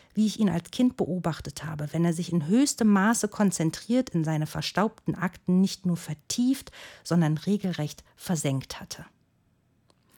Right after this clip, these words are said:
Auch wenn ich damals noch nicht wusste, dass das Ganze einen Namen bekommen würde,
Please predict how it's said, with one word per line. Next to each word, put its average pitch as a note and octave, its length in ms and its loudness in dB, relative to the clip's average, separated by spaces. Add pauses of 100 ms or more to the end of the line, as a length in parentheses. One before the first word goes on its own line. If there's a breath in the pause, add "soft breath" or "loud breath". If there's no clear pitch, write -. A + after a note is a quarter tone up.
(560 soft breath)
Auch G#3 180 4
wenn A3+ 140 6
ich - 140 2
damals A#3 420 4
noch G#3 140 2
nicht G3+ 320 -2
wusste, D#3+ 340 -2 (220 loud breath)
dass F3+ 160 -2
das F3+ 200 -2
Ganze A#3+ 420 2
einen G#3+ 280 4
Namen F#3+ 320 6
bekommen C#3+ 500 -4
würde, C#3 300 -6